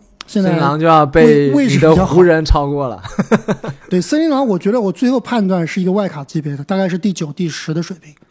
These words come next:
Speaker 2: 现在是第七，嗯。
Speaker 1: 对，老鹰有可能会第七、第八，是有可能。
Speaker 2: 差不多，两个队可能排名都差不多，在东西部。
Speaker 1: 对，都，应该都是要打外卡赛的，就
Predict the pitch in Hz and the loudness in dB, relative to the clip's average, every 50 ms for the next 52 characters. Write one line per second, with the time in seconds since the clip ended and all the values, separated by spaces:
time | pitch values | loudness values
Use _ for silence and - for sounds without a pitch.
0 | _ _ _ - - 214 202 185 175 156 135 151 135 160 160 131 - - - - | _ _ _ 0 0 0 2 2 -2 -2 -4 -6 -6 -6 -8 -8 -8 -8 -10 -8
1 | - 170 170 175 - _ _ 127 127 123 117 110 104 98 - _ _ _ _ _ | -6 -8 -8 -8 -12 _ _ -16 -14 -14 -14 -14 -16 -20 -20 _ _ _ _ _
2 | _ _ - 240 220 190 185 175 175 196 277 294 247 233 254 208 175 160 175 - | _ _ 0 0 2 2 0 0 0 0 0 0 0 0 0 -2 -2 -2 -2 -2
3 | 190 165 - 180 156 - - 180 170 165 170 156 151 139 135 139 131 - 165 151 | -4 -4 -2 -4 -6 -4 -6 -6 -4 -4 -4 -4 -6 -8 -10 -12 -12 -10 -10 -10
4 | 139 - 156 147 - _ _ _ _ _ _ - 160 165 147 151 156 156 156 - | -10 -12 -16 -20 -20 _ _ _ _ _ _ -4 -2 -2 0 -2 -2 -4 -4 -10
5 | _ _ 139 135 127 123 147 151 185 180 147 - 127 117 120 135 135 135 _ _ | _ _ -6 -6 -4 -4 -4 -4 -4 -4 -4 -4 -8 -8 -8 -8 -10 -10 _ _
6 | - 135 127 139 143 147 147 156 156 - 156 139 120 117 123 120 - _ _ _ | -8 -6 -6 -6 -6 -6 -6 -6 -6 -6 -6 -8 -6 -8 -10 -10 -12 _ _ _
7 | _ - 127 117 120 117 120 110 - 117 101 95 190 185 160 - 240 254 247 254 | _ -8 -8 -8 -8 -10 -12 -12 -12 -14 -4 -2 -2 0 0 0 0 -2 -2 -2
8 | 269 247 254 254 247 - - 254 262 262 214 220 226 196 185 175 139 143 156 180 | -2 -2 0 -2 -2 -2 -2 -2 0 0 0 0 -2 -2 -2 -4 -6 -4 -4 -4
9 | 180 165 151 139 135 - - 156 147 139 - - _ _ _ _ _ _ _ _ | -2 -4 -4 -6 -8 -6 -6 -6 -6 -8 -12 -18 _ _ _ _ _ _ _ _
10 | _ 226 220 208 180 | _ -2 -2 -2 -2